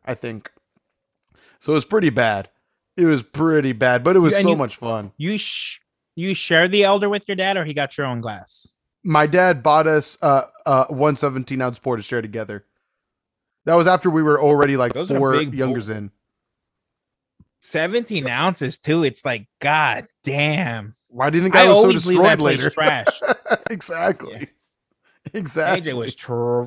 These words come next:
Speaker 2: tr-, tr-, tr-, tr-, tr-, trashed.
Speaker 1: Mm-hmm.
Speaker 2: Um,
Speaker 1: Oh, yeah.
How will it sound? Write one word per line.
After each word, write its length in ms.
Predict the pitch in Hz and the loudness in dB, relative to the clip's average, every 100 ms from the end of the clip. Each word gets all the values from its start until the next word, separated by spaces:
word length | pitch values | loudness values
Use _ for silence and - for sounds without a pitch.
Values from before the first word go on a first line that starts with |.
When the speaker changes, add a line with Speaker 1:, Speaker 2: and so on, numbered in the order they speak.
| 131 | -8
Speaker 2:
tr-, 100 | - | -16
tr-, 120 | - | -12
tr-, 160 | 131 - - 131 | -14 -16 -20 -20
tr-, 80 | - 131 | -20 -20
tr-, 160 | - - - | -20 -14 -4
trashed. 680 | 139 135 120 98 - - - _ _ 147 | -2 0 -4 -8 -16 -20 -20 _ _ -8
Speaker 1:
Mm-hmm. 760 | 147 147 147 135 160 165 170 | -4 -2 0 0 0 0 0
Speaker 2:
Um, 460 | 151 131 120 110 101 _ _ _ _ _ - | -2 -6 -10 -12 -18 _ _ _ _ _ -6
Speaker 1:
Oh, 200 | 113 107 | -4 -4
yeah. 260 | 92 92 | -8 -12